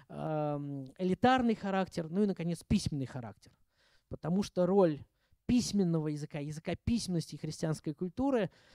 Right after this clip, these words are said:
э, по сравнению с, э, дохристианскими языческими бесписьменными языками несравнимо выше. Это фундаментальный факт. На периферии древне-, э, русского, э,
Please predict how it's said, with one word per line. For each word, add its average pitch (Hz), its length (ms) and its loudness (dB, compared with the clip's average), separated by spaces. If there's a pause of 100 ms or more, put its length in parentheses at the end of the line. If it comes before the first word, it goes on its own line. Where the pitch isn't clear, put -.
(140)
э, 151 260 -2
по 233 160 10
сравнению 190 600 2
с, - 260 -6
э, 151 380 2
дохристианскими 165 920 0
языческими 160 680 0
бесписьменными 156 720 0
языками 202 640 0 (400)
несравнимо 196 800 4
выше. 151 460 -2 (720)
Это 240 240 0
фундаментальный 185 680 0
факт. - 320 -12 (1300)
На 247 220 6
периферии 254 680 2
древне-, 208 640 6
э, 165 480 4
русского, 175 800 -2
э, 143 420 -4